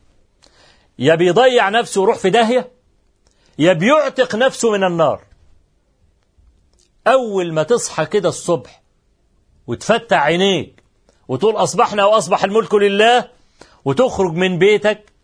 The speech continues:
أنت كده بعت نفسك. دخلت السوق، أنت صرت سلعة تباع وتشترى. يا ترى هتعمل إيه النهاردة؟ لما دخلت السوق،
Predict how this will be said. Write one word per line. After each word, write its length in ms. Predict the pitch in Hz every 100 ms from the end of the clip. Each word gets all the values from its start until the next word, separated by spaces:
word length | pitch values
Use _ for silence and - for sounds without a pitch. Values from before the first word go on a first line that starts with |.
| _ -
أنت 300 | 233 247 214
كده 320 | 208 254 208
بعت 360 | 180 247 196 190
نفسك. 640 | 175 156 - - - - _ _ _ _ _ _ _ _ _ -
دخلت 400 | 156 160 269 190
السوق، 520 | 202 - 214 170 - _ _ _ _ -
أنت 320 | 220 240 190
صرت 420 | 185 - 254 - 196
سلعة 640 | - 247 247 233 240 247 _ _ -
تباع 420 | 175 208 262 202
وتشترى. 640 | 190 180 175 - 196 151 - - _ _ _ _ _ _ _ _ _ _ _ _ 139
يا 140 | 180
ترى 340 | 220 269 202
هتعمل 320 | 196 226 190 190
إيه 80 |
النهاردة؟ 480 | 170 139 117 90 73 _ _ _ _ _ _ _ _ _ _ _ _ _ _ _ _ _ _
لما 240 | 135 147 151
دخلت 340 | 151 202 170
السوق، 500 | 151 - 127 -